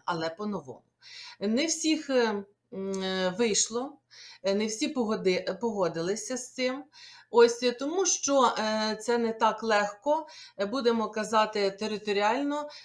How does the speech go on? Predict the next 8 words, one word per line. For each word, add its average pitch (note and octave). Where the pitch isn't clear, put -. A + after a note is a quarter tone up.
е, G#3+
приїздити A#3
на G3+
роботу C4+
в, G#3
тільки A#3
в F#3+
один F#3